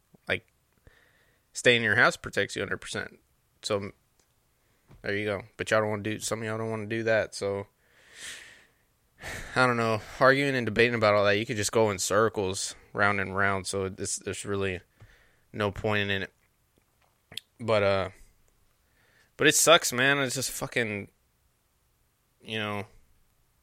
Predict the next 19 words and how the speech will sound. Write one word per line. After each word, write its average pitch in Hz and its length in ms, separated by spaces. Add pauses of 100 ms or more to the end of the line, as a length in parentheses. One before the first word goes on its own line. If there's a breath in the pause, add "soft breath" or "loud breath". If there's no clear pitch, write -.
(500)
it 113 100
gets 135 220
to 156 60
the 120 120
point 123 360
where, 98 360 (1800 soft breath)
you 117 80
know, 117 140
people 127 240
do 123 220
start 107 260
taking 107 240
more 101 240
risks, - 540 (340)
and 104 140
they 101 80
start, 117 520 (600)
you 113 120
know, 95 380